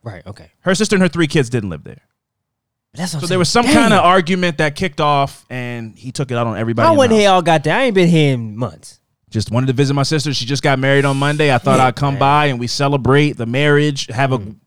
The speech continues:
Speaker 2: a glass of wine. You know, it's
Speaker 1: I hate,
Speaker 2: Friday.
Speaker 1: I hate those.
Speaker 2: I'm
Speaker 1: I
Speaker 2: sorry,
Speaker 1: hate
Speaker 2: it's Thursday. You know, so it's like they just got, they just celebrated nuptials and partied together on Monday. So it's like, yeah, I gotta go by see my sister again, see her in her marital bliss or whatever. So I'm gonna bring the kids, I'll bring her nieces and nephews over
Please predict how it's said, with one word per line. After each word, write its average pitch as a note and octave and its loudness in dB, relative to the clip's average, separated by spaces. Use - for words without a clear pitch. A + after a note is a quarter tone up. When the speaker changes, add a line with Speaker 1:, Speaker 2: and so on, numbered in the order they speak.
Speaker 2:
a A#2+ -6
glass C3 -2
of G#2+ -6
wine. D#3+ 0
You C4 -4
know, G#3 4
it's - 0
Speaker 1:
I D#4 0
hate, F4+ 2
Speaker 2:
Friday. A#2+ 2
Speaker 1:
I C3+ -4
hate A2 -8
those. - -18
Speaker 2:
I'm G#3+ 2
Speaker 1:
I - -2
Speaker 2:
sorry, F#3 4
Speaker 1:
hate E3+ 2
Speaker 2:
it's E3 -4
Thursday. C3+ 0
You F#3+ -10
know, A3+ 0
so G3+ 2
it's G3+ 0
like E3+ 0
they B2+ -2
just F3+ -4
got, E3 0
they D#3 2
just A#3+ -2
celebrated F#3 2
nuptials E3+ 2
and C3+ 0
partied B3 0
together C#3+ 0
on D3+ -2
Monday. E3+ -6
So F3+ 0
it's F#3 -2
like, F3+ -2
yeah, D#3+ -6
I D#4 -6
gotta D4+ -6
go G#3+ -4
by F#3 0
see G#3 -6
my E3+ -4
sister G#3 -8
again, E3 -4
see E3+ -6
her E3 -2
in D3+ -2
her D3 0
marital C#3+ 0
bliss F#3 -4
or C#3 2
whatever. C3 -2
So F#3 -8
I'm F3+ -4
gonna F3 -8
bring F3+ -2
the E3 -6
kids, E3 -6
I'll D#3+ -10
bring D#3+ -6
her D#3 -4
nieces D3 -6
and C#3+ -4
nephews C#3 -4
over C3+ -4